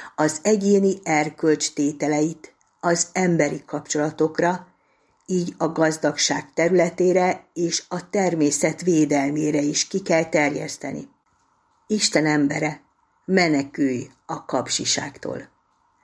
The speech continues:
Ennek a gondolatnak a következményeként el kell utasítani a nemzetek feletti hatalmak létét, beleértve a gazdagság szereplőit is. Új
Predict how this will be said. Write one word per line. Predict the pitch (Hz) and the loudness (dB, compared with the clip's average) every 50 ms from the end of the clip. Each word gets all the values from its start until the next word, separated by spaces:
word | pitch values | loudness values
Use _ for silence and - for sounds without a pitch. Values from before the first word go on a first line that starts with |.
| _ _ - - - - - _ _ | _ _ -20 -20 -20 -20 -20 _ _
Ennek | - 165 165 180 185 180 180 180 - | -2 0 2 4 4 4 2 2 0
a | 175 | 0
gondolatnak | 160 156 170 180 175 175 170 170 165 151 156 156 - 175 160 170 - - - | 2 2 2 4 4 4 4 4 4 2 0 -2 -4 -6 -6 -6 -8 -12 -14
a | - 170 - | -14 -14 -10
következményeként | - - 175 160 147 151 156 - - 151 156 151 - 165 160 160 160 151 156 - - 170 165 160 170 - - - | -6 -2 0 0 0 -2 -4 -8 -6 -6 -4 -4 -2 -2 -2 0 0 -2 -2 -2 0 0 0 0 0 -4 -8 -4
el | - 196 190 190 190 - | 0 2 2 2 0 0
kell | - 185 180 180 180 - | 0 2 2 2 0 -2
utasítani | - 185 - - 151 147 151 - - 143 143 143 147 143 147 160 180 185 - - _ _ - - _ _ _ | -6 -4 0 0 0 0 0 0 0 0 0 0 0 0 0 0 -2 -4 -6 -12 _ _ -20 -20 _ _ _
a | - 185 | 0 2
nemzetek | 185 196 202 226 208 185 165 151 147 139 139 - 135 139 - | 4 4 4 4 4 2 2 2 0 -2 -2 -4 -8 -8 -8
feletti | - - 156 156 151 151 151 - - 165 | -4 -2 0 0 0 -2 -4 -8 -14 -14
hatalmak | 151 - - 170 165 - - 160 156 151 151 151 151 151 - | -12 -6 -4 -4 -4 -2 -2 -2 0 0 0 0 0 -2 -2
létét, | - 147 143 143 143 - 208 170 175 185 - - - _ _ _ _ _ _ _ _ _ _ | -2 0 0 0 0 0 0 0 0 -2 -4 -10 -20 _ _ _ _ _ _ _ _ _ _
beleértve | - 139 147 165 165 170 165 170 175 175 175 180 180 - 185 180 185 185 185 - _ _ _ _ _ - | -6 -2 0 2 4 4 4 4 4 4 2 2 0 -2 -2 0 0 -2 -4 -8 _ _ _ _ _ -6
a | - 185 185 | -2 -2 0
gazdagság | 180 185 185 175 156 156 - - 139 139 - - - 143 147 147 | 2 2 2 2 2 0 0 -2 -2 -2 0 0 0 0 0 0
szereplőit | - - 180 160 147 139 139 - 143 139 139 135 - 151 - | -2 0 0 0 0 0 -2 0 0 0 0 0 -4 -6 -6
is. | 151 156 156 - - - - _ _ _ _ _ _ _ _ _ _ _ _ _ - - - _ _ _ | -6 -4 -4 -4 -6 -6 -8 _ _ _ _ _ _ _ _ _ _ _ _ _ -20 -20 -20 _ _ _
Új | - 208 220 226 226 | 0 2 4 4 4